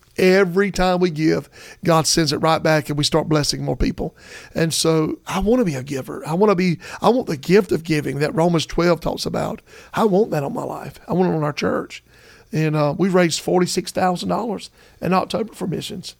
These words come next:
I don't wanna apologize for that. I wanna do more. And so they begin to give gifts to people. And, um, what a, what a, what a show of celebration. All because God prevailed against the people that wanted to destroy their soul.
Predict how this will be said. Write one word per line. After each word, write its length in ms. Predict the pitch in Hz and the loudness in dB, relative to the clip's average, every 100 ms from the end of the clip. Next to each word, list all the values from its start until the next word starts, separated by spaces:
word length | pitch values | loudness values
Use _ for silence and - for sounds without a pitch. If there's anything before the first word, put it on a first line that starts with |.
| _ _ - | _ _ -6
I 40 | |
don't 100 | - | -2
wanna 100 | 262 | 0
apologize 540 | - 143 143 143 156 156 | 2 2 0 0 -2 -2
for 80 | |
that. 180 | 175 180 | -2 0
I 80 | 180 | 0
wanna 300 | 220 233 247 | 0 0 0
do 120 | 175 | 0
more. 460 | 180 185 - - - - - - - - | 2 2 0 -4 -12 -20 -20 -20 -10 -2
And 180 | 165 | 0
so 220 | - 175 165 | 2 0 2
they 180 | 180 | 2
begin 300 | 202 170 185 160 | 2 2 2 2
to 80 | |
give 340 | 151 135 156 - | -2 -2 -2 -4
gifts 380 | - 220 202 - | 0 2 2 -2
to 80 | |
people. 460 | 143 143 160 - 226 - - - - _ | -6 -8 -8 -10 -10 -14 -20 -20 -20 _
And, 220 | - 160 | -2 0
um, 440 | 156 151 139 131 120 _ _ _ - - - - | 0 0 0 -2 -6 _ _ _ -20 -20 -20 -20
what 240 | - 220 202 | -4 0 0
a, 140 | - | -2
what 160 | - 208 | -4 -4
a, 40 | - - | -4 -2
what 160 | 208 | 0
a 60 | 180 | 2
show 280 | - 185 214 | 2 2 0
of 80 | - | 0
celebration. 600 | 220 185 196 - - - - - _ | 2 4 4 2 -8 -16 -20 -20 _
All 300 | 170 180 214 | 4 8 8
because 800 | 240 - 190 - - - - - _ _ _ _ _ - | 6 6 4 4 -4 -8 -8 -10 _ _ _ _ _ -8
God 340 | 151 156 185 185 | 2 4 4 4
prevailed 600 | 180 151 139 180 190 - _ _ _ _ _ | 2 2 0 -4 -12 -18 _ _ _ _ _
against 300 | - 139 143 - | -4 -2 -2 -2
the 60 | |
people 460 | 127 160 - 143 131 _ _ _ _ | -2 -4 -4 -14 -16 _ _ _ _
that 220 | - 151 | -4 -2
wanted 200 | 135 135 | -2 -4
to 80 | 123 | -4
destroy 360 | 175 - - - | -8 -6 -6 -6
their 140 | - | -8
soul. 300 | - - 190 | -8 -10 -10